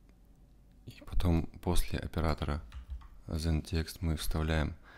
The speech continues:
допустим, то, что нужно выводить в случае, когда у нас множество артикулов. И после оператора else text, else text,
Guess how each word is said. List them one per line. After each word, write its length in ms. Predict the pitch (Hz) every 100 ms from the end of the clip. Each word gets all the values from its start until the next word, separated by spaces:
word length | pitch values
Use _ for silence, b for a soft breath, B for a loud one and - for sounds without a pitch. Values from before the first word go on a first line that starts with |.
| B -
допустим, 480 | - 87 82 - 78
то, 140 | 82
что 180 | 80 -
нужно 300 | 78 76 76
выводить 400 | 73 78 78 - B B B -
в 100 | -
случае, 400 | - 85 - -
когда 300 | - 78 78
у 80 | 76
нас 360 | 76 69 - -
множество 520 | 82 82 98 107 -
артикулов. 680 | 113 - 107 - 104 104 - - B B B B B B B - - - - - - -
И 160 | 113
после 440 | - 101 92 - -
оператора 640 | - - 85 85 - 80 -
else 280 | 85 82 -
text, 380 | 120 123 - - - - -
else 280 | 92 87 -
text, 300 | - 117 -